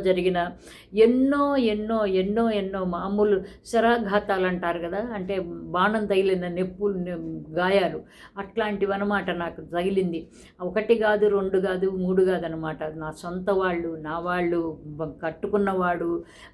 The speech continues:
అసలు వాళ్ళు అని లేదు, వీళ్ళు అని లేదండి. అయితే అట్లాగో అట్లాంటప్పుడు ఎదిరించి, పరిస్థితులకు ఎదిరించి నిలబడటానికి ఇదిగో ఇది. తర్వాత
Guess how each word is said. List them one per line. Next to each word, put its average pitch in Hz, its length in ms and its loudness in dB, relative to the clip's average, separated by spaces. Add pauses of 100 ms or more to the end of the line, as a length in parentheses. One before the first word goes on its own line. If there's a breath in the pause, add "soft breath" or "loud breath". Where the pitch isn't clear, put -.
అసలు 220 240 2 (100)
వాళ్ళు 240 380 4
అని 262 220 4
లేదు, 247 280 4 (120)
వీళ్ళు 233 280 4
అని 185 140 -2
లేదండి. 156 480 -6 (380)
అయితే 208 240 2 (100)
అట్లాగో 175 380 -4
అట్లాంటప్పుడు 175 640 -4 (180)
ఎదిరించి, 208 500 0 (160)
పరిస్థితులకు 185 640 -6
ఎదిరించి 196 400 0 (380)
నిలబడటానికి 202 800 0 (420 loud breath)
ఇదిగో 185 320 4
ఇది. 160 140 -4 (400 loud breath)
తర్వాత 240 420 2